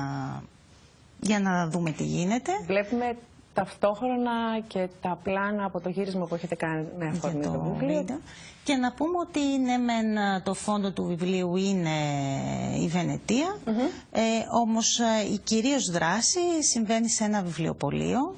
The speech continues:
Speaker 1: το βιβλιοπωλείο του Σινιόρε Φραντσέσκο και της μικρής Ιρένε που την είδαμε μόλις, ε, στο βίντεο, το οποίο είναι ένα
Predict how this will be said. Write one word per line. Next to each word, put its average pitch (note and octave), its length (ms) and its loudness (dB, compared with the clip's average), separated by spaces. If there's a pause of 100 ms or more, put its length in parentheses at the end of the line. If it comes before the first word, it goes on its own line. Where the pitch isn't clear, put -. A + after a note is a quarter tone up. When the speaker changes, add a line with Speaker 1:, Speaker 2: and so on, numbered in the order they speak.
(160)
Speaker 1:
το G3 140 -2
βιβλιοπωλείο F3+ 680 0
του F3+ 80 -4
Σινιόρε E3+ 460 0
Φραντσέσκο E3+ 720 -2
και G3+ 120 -2
της F#3+ 180 -2
μικρής F3 440 -4
Ιρένε F3 380 0
που E3 140 -6
την E3+ 400 0
είδαμε E3+ 400 0
μόλις, E3 600 0
ε, C#3+ 260 -2
στο - 220 -4
βίντεο, F3 500 -2 (720)
το C#4 80 2
οποίο C4+ 180 0
είναι D#4+ 220 2
ένα C#4+ 80 0